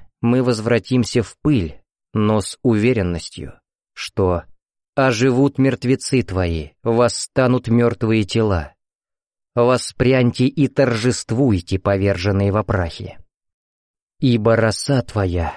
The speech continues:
роса растений, и земля извергнет мертвецов». Исайя двадцать шесть девятнадцать. До недавнего времени описания странствий души,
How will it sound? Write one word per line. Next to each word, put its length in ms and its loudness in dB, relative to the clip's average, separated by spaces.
роса 440 0
растений, 840 -2
и 100 2
земля 600 2
извергнет 760 0
мертвецов». 920 -2
Исайя 760 0
двадцать 420 -2
шесть 400 -4
девятнадцать. 720 -4
До 180 0
недавнего 640 2
времени 440 2
описания 640 0
странствий 600 0
души, 560 0